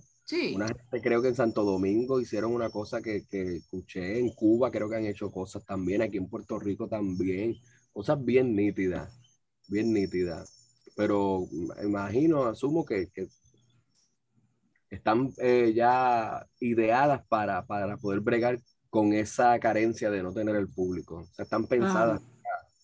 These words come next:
Speaker 1: Sí, sí, que no es lo mismo, ni se piensan igual.
Speaker 2: Ajá.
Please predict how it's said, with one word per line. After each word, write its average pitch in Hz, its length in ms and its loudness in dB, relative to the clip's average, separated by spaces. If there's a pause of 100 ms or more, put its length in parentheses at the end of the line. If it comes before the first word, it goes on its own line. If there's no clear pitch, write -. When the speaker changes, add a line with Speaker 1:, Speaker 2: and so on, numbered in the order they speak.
(1500)
Speaker 1:
Sí, 226 160 0
sí, 233 160 0
que 202 140 2
no 185 80 2
es 220 60 6
lo 233 120 6
mismo, 185 320 2
ni 180 120 -2
se 190 100 0
piensan 196 340 0
igual. 147 280 0 (760)
Speaker 2:
Ajá. 92 480 -2